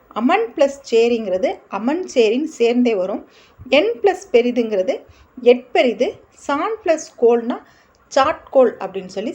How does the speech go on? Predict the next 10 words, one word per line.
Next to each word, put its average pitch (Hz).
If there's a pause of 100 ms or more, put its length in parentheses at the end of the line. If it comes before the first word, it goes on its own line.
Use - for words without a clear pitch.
சேர்ந்து 196
வருது. 165 (400)
நெக்ஸ்ட் 262
பாருங்க, 220 (140)
நம்ம 220 (160)
தமிழ் 302 (120)
அப்படிங்கிறதுக்கு 196 (440)
அதுக்குரிய 240 (160)
சிறப்பு 440
விதியே 240